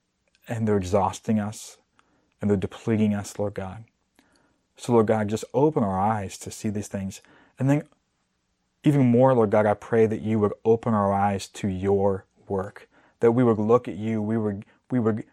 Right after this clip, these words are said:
really have a better understanding of just how perfect your work is and, and how we can just rest in your work. Lord God, Scripture says that you've rested from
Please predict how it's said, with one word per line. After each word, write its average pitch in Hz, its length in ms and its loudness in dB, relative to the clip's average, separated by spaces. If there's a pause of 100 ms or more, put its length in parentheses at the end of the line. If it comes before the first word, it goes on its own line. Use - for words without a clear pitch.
(140)
really 139 420 4
have 120 180 -4
a 110 80 -2
better 127 400 -2
understanding 117 560 -2
of 101 120 -6
just 113 200 -8
how 110 320 -2
perfect 127 600 -4 (240)
your 104 400 4
work 135 320 -2
is 147 380 -8 (380)
and, 123 260 -4
and 131 100 -6
how 147 220 -2
we 135 200 -2
can 139 260 -6
just 113 180 -4
rest 113 600 -2
in 107 140 -4
your 95 180 -6
work. 87 400 -14 (440)
Lord 113 140 -2
God, 117 340 0 (640)
Scripture 170 380 0
says 143 220 2
that 135 120 -2
you've 127 300 0
rested 117 580 -2 (240)
from 127 380 0